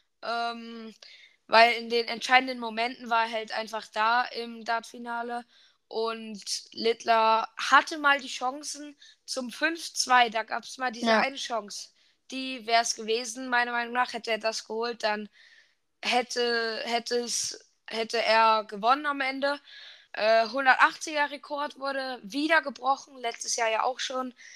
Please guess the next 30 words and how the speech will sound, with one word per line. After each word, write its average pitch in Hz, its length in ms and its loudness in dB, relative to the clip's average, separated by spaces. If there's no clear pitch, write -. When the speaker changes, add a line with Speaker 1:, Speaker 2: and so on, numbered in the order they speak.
Speaker 1:
Das 240 240 2
kann 254 160 -4
man 247 120 0
auch 240 160 0
sagen. 233 520 2
Äh, 214 480 2
Van 220 200 0
Gerven 233 840 2
auch 269 320 2
dann 269 200 -2
noch 233 200 -4
rausgeflogen 269 840 0
im 226 260 -2
Viertelfinale. 269 960 2
Am 214 180 0
Ende 277 240 0
vielleicht, - 460 -2
also 226 360 2
mit 208 180 -4
Littler 240 340 4
auf 226 140 -2
jeden 233 180 -4
Fall 247 260 2
ein 254 140 -4
überraschendes 247 800 2
Finale. 247 560 -4
Ich - 480 -8
muss 277 260 0
sagen, 262 400 4
aber 240 420 0